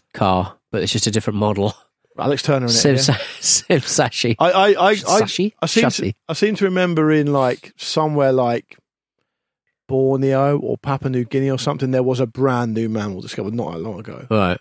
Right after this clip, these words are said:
Speaker 2: It was like a little, it looked like a little bear.
Speaker 1: Little lad.
Speaker 2: <laughs> Yeah.
Speaker 1: Just a little lad.
Speaker 2: Little, little bear, and it had a t-shirt on.
Speaker 1: <laughs> It said, "Fuck me, I'm a bear."
Speaker 2: <laughs>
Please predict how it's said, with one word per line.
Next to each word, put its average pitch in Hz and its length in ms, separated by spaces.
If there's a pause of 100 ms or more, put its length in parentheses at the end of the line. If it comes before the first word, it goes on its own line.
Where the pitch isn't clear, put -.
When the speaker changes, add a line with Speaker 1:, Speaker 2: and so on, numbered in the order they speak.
(120)
Speaker 2:
It - 40
was 135 100
like 143 100
a 143 80
little, 135 480
it 139 60
looked 131 140
like 123 100
a 127 40
little 123 200
bear. 117 240
Speaker 1:
Little 123 200
lad. 120 300
Speaker 2:
<laughs> - 100 (1040)
Yeah. 135 240
Speaker 1:
Just - 180
a 147 60
little 104 180
lad. 107 240
Speaker 2:
Little, 165 200
little 156 140
bear, 156 200
and 143 80
it 131 40
had 135 80
a 135 60
t-shirt 147 400
on. 98 300 (140)
Speaker 1:
<laughs> 123 60 (600)
It 214 260
said, 143 400 (500)
"Fuck - 320
me, 127 120
I'm 123 100
a 120 60
bear." 127 420
Speaker 2:
<laughs> - 540